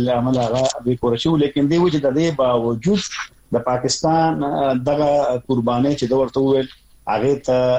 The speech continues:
اهمیت نه دی ورکړی شوی. الټا دې دا وایي چې پاکستان باندې الزامات و، تورونه و. خو ده یو د هغې علت دا بیان کړ چې پاکستان، داسې دلته ادارې نه وې، داسې څېړنیز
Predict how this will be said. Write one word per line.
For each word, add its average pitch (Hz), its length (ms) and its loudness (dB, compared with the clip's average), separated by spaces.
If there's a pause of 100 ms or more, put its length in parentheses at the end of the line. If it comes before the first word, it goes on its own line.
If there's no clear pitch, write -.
(120)
اهمیت 127 340 0
نه 147 80 2
دی 165 140 2
ورکړی 160 320 -2
شوی. 139 340 2
الټا 123 460 0 (100)
دې 123 160 0
دا 127 60 2
وایي 127 180 2
چې - 240 -6
پاکستان 120 500 -2
باندې 120 500 0
الزامات 110 600 0
و، 123 320 0
تورونه 156 380 2
و. 160 100 -2 (400)
خو 151 160 0
ده 196 80 4
یو 196 240 4 (200)
د 156 40 0 (100)
هغې 175 200 0 (140)
علت 156 300 2
دا 175 80 2 (160)
بیان 147 300 2
کړ 143 160 -2
چې 147 80 -2 (120)
پاکستان، 156 580 0 (520)
داسې 135 480 2 (140)
دلته 151 280 0
ادارې 123 400 2 (100)
نه 156 120 4
وې، 120 120 2 (120)
داسې 139 260 0 (320)
څېړنیز 131 400 2